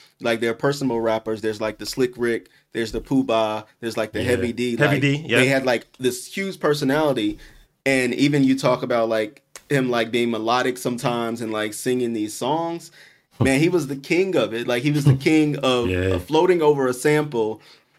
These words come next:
Speaker 1: but then, um, like, still, like, using, uh, interpolation and putting, like, you know, a little bit of this song in there and a little bit of this song, like, maybe, like, a Slick Rick or a
Speaker 2: Yeah.
Speaker 1: Dougie Fresh were doing before him.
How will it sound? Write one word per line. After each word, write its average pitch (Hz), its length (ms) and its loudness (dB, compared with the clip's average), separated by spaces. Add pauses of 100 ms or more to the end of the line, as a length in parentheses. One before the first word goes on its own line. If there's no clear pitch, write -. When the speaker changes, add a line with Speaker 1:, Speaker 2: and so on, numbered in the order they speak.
(140)
Speaker 1:
but 131 160 6
then, 135 500 2
um, 120 440 2
like, 117 360 -2 (560)
still, 160 480 4
like, 127 340 2 (720)
using, 143 420 4
uh, 120 260 2
interpolation 131 720 0
and 110 280 -6
putting, 131 340 2
like, 110 300 -2 (400)
you 107 160 -4
know, 113 60 2
a 110 40 0
little 127 220 2
bit 127 140 2
of 117 100 -2
this 123 180 0
song 117 280 0
in 113 80 -2
there 107 120 -2
and 107 80 -4
a 104 40 -4
little 120 220 2
bit 117 120 -2
of 110 80 -4
this 110 140 -6
song, 110 200 -4
like, 131 380 0
maybe, 165 240 2
like, 131 200 0
a 123 60 -2
Slick 143 300 -2
Rick 127 220 2
or 117 80 8
a 113 60 2
Speaker 2:
Yeah. 107 120 2
Speaker 1:
Dougie 123 140 -6
Fresh 120 280 -4
were 127 60 -8
doing 113 280 -4
before 151 320 0
him. 104 260 -6